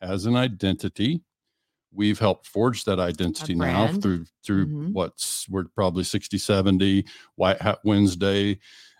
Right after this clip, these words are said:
Speaker 1: episodes that we've
Speaker 2: Mm-hmm.
Speaker 1: done. We've got some material out there. We've got founding sponsors who are on board and supporting White Hat Way. So let me just ask you,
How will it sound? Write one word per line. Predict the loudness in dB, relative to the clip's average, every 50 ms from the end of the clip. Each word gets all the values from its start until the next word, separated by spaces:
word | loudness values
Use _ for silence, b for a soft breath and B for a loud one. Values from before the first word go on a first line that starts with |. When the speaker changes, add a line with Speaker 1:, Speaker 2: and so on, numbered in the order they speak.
| B -4
Speaker 1:
episodes | -4 -4 -4 -6 -4 -2 0 0 0 0 -2 -4
that | -4 -2
we've | -2 -2 -2
Speaker 2:
Mm-hmm. | -2 -2
Speaker 1:
done. | -2 0 0 0 0 -2 -2 -2 -2 -2
We've | -2 -2 -4
got | -4 -4 -4 -4
some | -4 -2 -2
material | -2 -2 -2 0 2 2 2 2
out | 0 0 -2 -2 -2
there. | 0 2 2 2 2 2 2 0 -2 b b b b b -2
We've | -2 2 2
got | 2 2 2
founding | 2 2 4 4 2 2
sponsors | 0 0 2 4 4 4 4 4 0 -2 -2 -2
who | 0 0
are | 2
on | 4 2 2 0
board | 0 0 0 0 0 0
and | -2 -4
supporting | -6 -8 -6 -2 -2 0 0 2 0 0
White | 0 -2 -2 -4 -4
Hat | -4 -4 -4 -4 -4
Way. | -4 -2 -2 0 0 -2 -2 -2 -2 -4 -6 _ _ _ _ _ _ _ _ _ _
So | -8 -2 2 6 6 6 6 6 4
let | 4 4
me | 4 4
just | 2 2 0 0
ask | 0 2 0 -2 -2 0 2
you, | 2 4 4 4 2 -2